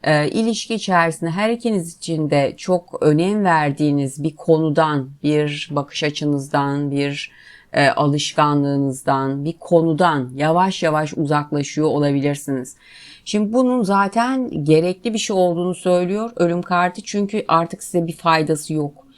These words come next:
Zaten sizde de bakın kılıç üçlüsü çıkmış. Orada da bahsedeceğiz diye düşündüğünüzle ilgili olarak. Şimdi burada sizin gelişiminize, yani bu ilişkinin, e,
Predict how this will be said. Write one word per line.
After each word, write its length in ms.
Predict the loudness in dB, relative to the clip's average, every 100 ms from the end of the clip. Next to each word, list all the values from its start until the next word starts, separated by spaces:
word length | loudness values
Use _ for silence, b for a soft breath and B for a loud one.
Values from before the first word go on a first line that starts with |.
| B B 2
Zaten 400 | 2 2 0 -2
sizde 520 | -2 -2 0 2 2
de 80 | 2
bakın 280 | 0 -4 -4
kılıç 300 | -2 -2 -4
üçlüsü 380 | -12 -12 -16 -10
çıkmış. 340 | -10 -8 -8 -4
Orada 300 | -4 -2 0
da 120 | 0
bahsedeceğiz 580 | -2 -2 -6 -2 -2 0
diye 160 | -2
düşündüğünüzle 800 | -4 -6 -4 -2 -2 -2 0 0
ilgili 260 | 0 -2 -2
olarak. 360 | 0 0 -2 B B B B B -4
Şimdi 260 | 0 2
burada 220 | 2 2
sizin 460 | 0 -2 0 0 2
gelişiminize, 920 | 2 2 0 -2 -2 -2 0 0 0 -4
yani 240 | -2 0 0
bu 100 | 2
ilişkinin, 760 | 2 0 -2 0 0 0 -4 -8 -4
e, 280 | 0 0